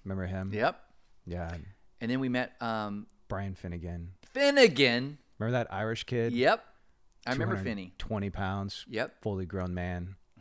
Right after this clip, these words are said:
Speaker 2: But then we got Joe Salazar coming in.
Speaker 1: Joe Salad Bar.
Speaker 2: The Joe. And then all the cheerleaders came.
Speaker 1: Yep.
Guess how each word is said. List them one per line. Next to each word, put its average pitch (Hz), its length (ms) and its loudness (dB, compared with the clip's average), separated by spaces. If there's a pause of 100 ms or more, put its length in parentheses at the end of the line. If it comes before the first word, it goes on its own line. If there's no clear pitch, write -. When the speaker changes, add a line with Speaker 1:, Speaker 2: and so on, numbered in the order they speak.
(140)
Speaker 2:
But 127 120 -4
then 143 100 0
we 147 80 -4
got 139 180 2
Joe 135 160 0
Salazar 151 420 -2
coming 92 220 -8
in. 110 180 -10 (160)
Speaker 1:
Joe 92 200 -4
Salad 90 360 -4
Bar. 82 360 -6 (320)
Speaker 2:
The 104 180 -8
Joe. 101 360 -8 (600)
And 110 140 -4
then 139 240 0 (260)
all 120 140 2
the 151 60 0
cheerleaders 107 400 0
came. 117 220 -10 (340)
Speaker 1:
Yep. 87 240 -8